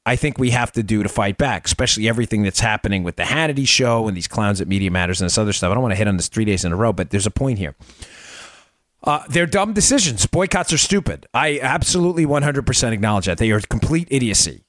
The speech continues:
Companies that advertise on shows are paying to access their audience. They are not endorsing their political ideas. This is an idea as old as the sun. Um, anyone who doesn't get that is typically a liberal. But conservatives,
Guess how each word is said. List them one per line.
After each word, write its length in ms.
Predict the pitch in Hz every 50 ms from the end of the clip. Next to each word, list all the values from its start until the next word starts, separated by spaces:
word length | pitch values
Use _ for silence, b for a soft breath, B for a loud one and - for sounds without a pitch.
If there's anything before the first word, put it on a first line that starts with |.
| _ -
Companies 460 | - - 156 175 - 220 233 233 185
that 120 | - 196 -
advertise 500 | 151 151 143 151 - - 147 139 123 139
on 80 | 131
shows 380 | 120 - - 110 98 98 101 104
are 60 | 92
paying 320 | - - 131 131 135 135
to 120 | 117 127 -
access 320 | 110 117 - - 123 -
their 180 | - 117 - -
audience. 360 | 104 101 92 87 71 71 -
They 100 | - 92
are 80 | 90 95
not 140 | 101 104
endorsing 420 | 98 95 - 123 120 120 - - 113
their 100 | 107 98
political 440 | - - 104 131 135 - 127 127 127
ideas. 400 | 123 120 120 123 123 120 110 -
This 140 | 131 123
is 120 | 131 127 117
an 80 | 135
idea 500 | 127 123 123 110 127 127 123 123 120 120
as 180 | - 113 107 107 - -
old 340 | 120 123 123 123 123 113 117
as 180 | 107 110 -
the 60 | 101 98
sun. 360 | - - 120 95 82 64 - B B B B B B
Um, 220 | B 107 101 98 107
anyone 280 | 127 143 160 160 160 160
who 60 | 156
doesn't 200 | 143 117 120 110
get 200 | - 123 120 - -
that 200 | 117 113 113 107
is 100 | 98 -
typically 400 | - - - 101 - 104 101 101
a 60 | 98
liberal. 320 | 110 135 131 101 90 80
But 180 | - - 110 -
conservatives, 680 | - 117 113 - 196 220 247 196 151 135 131 127 -